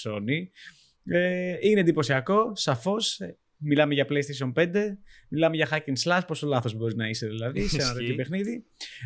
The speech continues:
Speaker 1: Ε, α, για τους λάτρεις αυτών των παιχνιδιών μπορεί να είναι καλό. Μπορεί να είναι καλό και γενικά, έτσι. Δηλαδή, πάντα εμείς μιλάμε έχοντας δει ένα τρέιλερ, έχοντας δει πολύ
Speaker 2: Ναι,
Speaker 1: λίγα
Speaker 2: ναι, ναι.
Speaker 1: πράγματα.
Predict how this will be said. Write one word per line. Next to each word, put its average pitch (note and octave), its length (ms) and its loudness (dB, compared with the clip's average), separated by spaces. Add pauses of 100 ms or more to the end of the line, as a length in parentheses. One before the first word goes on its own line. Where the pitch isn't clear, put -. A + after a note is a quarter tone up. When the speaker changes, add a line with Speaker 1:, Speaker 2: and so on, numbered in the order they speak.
Speaker 1:
Ε, G3+ 160 6 (1080)
α, C4 100 4 (180)
για B3 200 6
τους G#3+ 200 2
λάτρεις C4 400 4
αυτών G#3+ 180 0
των G#3 100 2
παιχνιδιών F#3 580 0
μπορεί G3+ 180 6
να A3 80 0
είναι G#3 140 0
καλό. F#3 440 6
Μπορεί D3+ 180 4
να A3 60 4
είναι A#3 80 4
καλό A3 200 4
και A3+ 80 -6
γενικά, G3+ 400 4
έτσι. C3+ 240 0
Δηλαδή, E3 380 -2 (200)
πάντα E3+ 360 8 (120)
εμείς D#3+ 220 0
μιλάμε E3+ 480 0 (380)
έχοντας D#3+ 360 0
δει E3 120 0
ένα E3 220 2
τρέιλερ, D#3+ 400 0
έχοντας F3 340 -4
δει F3+ 160 -4
πολύ E3+ 140 2
Speaker 2:
Ναι, F3+ 60 0
Speaker 1:
λίγα F#3 120 6
Speaker 2:
ναι, A#2+ 60 6
ναι. A#2 60 0
Speaker 1:
πράγματα. A2 500 -2